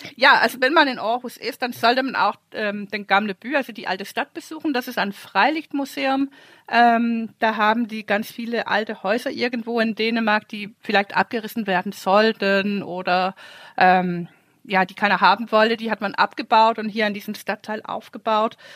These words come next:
Und das kann man dann gucken. Das ist dann, ja, wie so eine Stadt, wie, wie um die Lebzeiten von Hans Christian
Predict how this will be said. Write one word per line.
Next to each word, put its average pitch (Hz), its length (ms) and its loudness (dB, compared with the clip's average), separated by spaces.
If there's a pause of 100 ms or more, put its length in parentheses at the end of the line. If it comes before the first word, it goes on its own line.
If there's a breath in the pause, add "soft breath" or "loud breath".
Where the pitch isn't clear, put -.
(160 loud breath)
Und 233 220 -6
das - 180 -4
kann 220 160 -4
man 220 160 0
dann 196 220 -6
gucken. - 340 -4
Das 196 160 0
ist - 140 -10
dann, 214 280 -4 (140)
ja, 196 220 2
wie - 20 -18
so 208 100 -6
eine 196 140 0
Stadt, - 420 0
wie, 196 320 -14
wie 196 240 -8
um 202 120 -6
die 208 80 -6
Lebzeiten 202 640 0
von 190 200 -2
Hans 196 200 -4
Christian - 360 -2